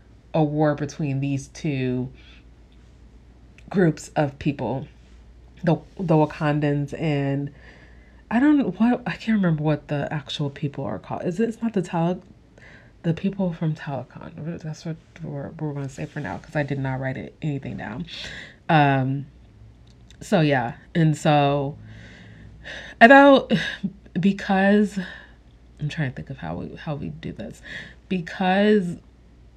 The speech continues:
this is all taking place,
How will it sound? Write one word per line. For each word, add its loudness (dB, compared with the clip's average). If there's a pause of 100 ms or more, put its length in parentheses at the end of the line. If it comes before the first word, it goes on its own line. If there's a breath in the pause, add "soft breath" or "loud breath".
(1200)
this 4
is 0
all 6
taking 0
place, 0